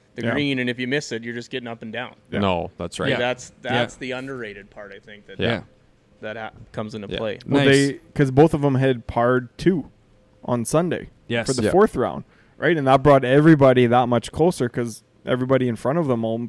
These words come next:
Speaker 2: pretty much made birdie.
Speaker 4: Yeah, 'cause
Speaker 2: Right?
Speaker 4: I, I feel like there's those bogeys that are out there and people are gonna bogey, but it's those par fives they don't talk about
Speaker 2: Yeah.
Speaker 4: enough.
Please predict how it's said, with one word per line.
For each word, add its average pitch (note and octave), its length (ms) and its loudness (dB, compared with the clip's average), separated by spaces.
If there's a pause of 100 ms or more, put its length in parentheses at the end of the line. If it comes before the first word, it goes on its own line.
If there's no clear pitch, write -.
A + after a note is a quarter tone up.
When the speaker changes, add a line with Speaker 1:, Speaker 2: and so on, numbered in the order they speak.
Speaker 2:
pretty C3 200 -6
much B2 260 -10
made B2 220 -8
birdie. D#3+ 360 -2 (320)
Speaker 4:
Yeah, C3+ 200 -8
'cause - 180 -2
Speaker 2:
Right? D3+ 240 2
Speaker 4:
I, F3+ 60 -6
I - 20 -4
feel F#3+ 200 -4
like F3 140 -2
there's C#3+ 160 -2
those C#3 160 0
bogeys C#3 420 -2
that B2+ 140 -4
are A2 140 -4
out C3+ 220 -2
there D#3+ 240 -2
and A#2 120 -8
people A#2+ 280 -6
are A2 100 -4
gonna A2+ 160 -8
bogey, A#2 380 -6
but A#2 200 -6
it's - 220 -10
those A2 280 -8
par C3+ 280 -4
fives A#2 340 -6
they G#2+ 80 -8
don't G#2+ 180 -12
talk G2+ 240 -12
about - 180 -14
Speaker 2:
Yeah. D#2+ 40 -6
Speaker 4:
enough. - 220 -12